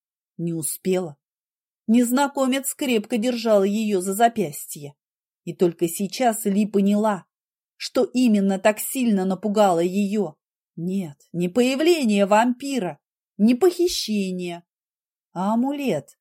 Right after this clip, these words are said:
со старинными рунами, мелькнувший в ладони вампира. "Так вот, какая ты, малышка Лиен!" зашелестел вампир.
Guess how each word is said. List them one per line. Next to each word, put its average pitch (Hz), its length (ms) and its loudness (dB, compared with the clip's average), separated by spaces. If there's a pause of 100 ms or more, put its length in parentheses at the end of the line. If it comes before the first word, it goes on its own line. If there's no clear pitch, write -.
(260)
со 208 160 0
старинными 247 760 4
рунами, 247 520 -2
мелькнувший 226 800 0
в 180 60 -2
ладони 214 460 4
вампира. 208 680 0 (1160)
"Так 175 520 -12
вот, 143 840 -16
какая 147 720 -16 (140)
ты, 151 560 -18 (920)
малышка 156 1120 -14
Лиен!" 143 760 -20 (680)
зашелестел 196 1000 0
вампир. 180 600 -2